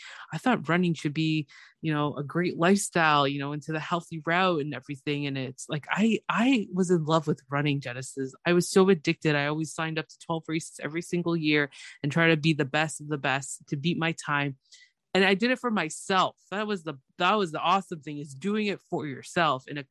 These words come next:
accomplishing these goals. And I was ready to go to Florida that, so I went to see the doctor September of twenty fourteen, twenty fifteen. I was like, "Okay, I'm gonna sign up for the full marathon for Florida 'cause I got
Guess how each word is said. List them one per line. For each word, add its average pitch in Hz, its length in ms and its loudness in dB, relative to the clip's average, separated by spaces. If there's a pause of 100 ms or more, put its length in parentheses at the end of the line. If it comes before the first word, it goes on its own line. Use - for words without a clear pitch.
accomplishing 180 720 0
these 147 180 -2
goals. 143 360 0
And 131 120 -6 (340)
I 151 60 0
was 160 160 -2
ready 202 220 2
to 208 60 0
go 185 140 2
to 175 60 -2
Florida 170 460 0
that, 139 360 0 (460)
so 165 300 2
I 147 100 2
went 185 220 0
to - 40 -18
see - 200 -4
the 175 120 0
doctor 160 600 0
September 180 840 -2 (300)
of 147 120 -6
twenty 165 340 -2
fourteen, 185 760 0
twenty 160 260 -6
fifteen. 175 760 0 (420)
I 156 100 2
was 156 180 -2
like, 151 200 0
"Okay, 208 280 2
I'm 185 100 2
gonna 147 160 0
sign 165 280 0
up 139 100 -4
for 156 120 -4
the 143 100 -4
full 160 260 0
marathon 156 580 0
for 143 120 -8
Florida 208 720 4
'cause - 120 -20
I 143 80 -6
got - 200 -16